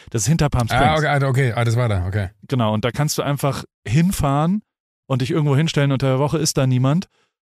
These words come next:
Speaker 1: Und dann reicht ja auch nur ein Abendessen, ein Frühstück und dann kommst du wieder zurück. Ich telefoniere auf dem Weg dort und das ist also, ich, äh, mich bereichert das sehr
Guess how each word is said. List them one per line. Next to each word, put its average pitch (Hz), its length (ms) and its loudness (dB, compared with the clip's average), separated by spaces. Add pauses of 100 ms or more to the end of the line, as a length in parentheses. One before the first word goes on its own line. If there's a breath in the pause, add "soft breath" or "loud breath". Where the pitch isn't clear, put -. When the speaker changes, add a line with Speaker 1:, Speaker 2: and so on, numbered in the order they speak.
(100)
Speaker 1:
Und 123 140 0
dann 135 420 -2
reicht 151 360 -2
ja 135 100 0
auch 120 80 0
nur 135 120 0
ein 131 140 0
Abendessen, 143 480 0
ein 120 160 -2
Frühstück 156 400 -4
und 135 60 -2
dann 127 100 0
kommst 135 220 -2
du 139 60 0
wieder 131 180 0
zurück. 143 280 -2
Ich 147 100 -4
telefoniere 131 480 2
auf 120 100 0
dem 117 140 0
Weg 135 240 2
dort 156 280 0
und 123 120 -2
das 107 80 -4
ist 113 100 -6
also, 107 400 -4 (100)
ich, 147 180 -10 (100)
äh, - 440 -16
mich 139 300 2
bereichert 147 460 0
das 104 140 -2
sehr 139 320 2